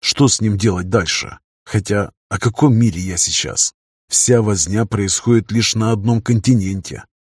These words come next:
А что происходит в других землях? Сообщения по морю есть, но почему-то никто ничего не знает о том, что происходит в другом месте. С другой стороны, пока меня всё это не касается, пусть идёт лесом.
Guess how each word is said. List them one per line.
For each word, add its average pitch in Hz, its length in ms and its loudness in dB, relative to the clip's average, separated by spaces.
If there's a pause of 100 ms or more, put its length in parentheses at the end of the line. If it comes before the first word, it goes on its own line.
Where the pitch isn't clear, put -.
А 101 100 -2
что 117 220 0
происходит 110 560 0
в 98 80 -4
других 90 420 -6
землях? 95 520 -4 (360)
Сообщения 120 640 2
по 110 120 -2
морю 110 260 2
есть, 95 500 -6 (120)
но 113 120 -2
почему-то 120 500 2
никто 113 600 0
ничего 117 460 4
не 120 100 4
знает 117 340 0
о 107 140 -4
том, 120 280 2
что - 320 2
происходит 110 640 0
в 98 100 -8
другом 117 420 2
месте. - 460 -4 (540)
С 101 100 -6
другой 104 300 2
стороны, 64 440 -10 (140)
пока 117 240 0
меня 104 340 2
всё - 220 -2
это 107 260 -2
не 101 120 0
касается, 95 680 -2 (100)
пусть - 340 2
идёт 120 320 2
лесом. 78 460 -4